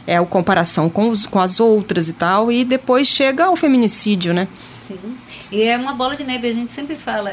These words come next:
Speaker 2: é, quando uma mulher chega na delegacia machucada,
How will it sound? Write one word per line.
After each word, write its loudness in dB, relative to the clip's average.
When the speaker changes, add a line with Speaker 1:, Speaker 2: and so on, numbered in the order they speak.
Speaker 2:
é, -4
quando -12
uma -10
mulher -8
chega -8
na -8
delegacia -10
machucada, -6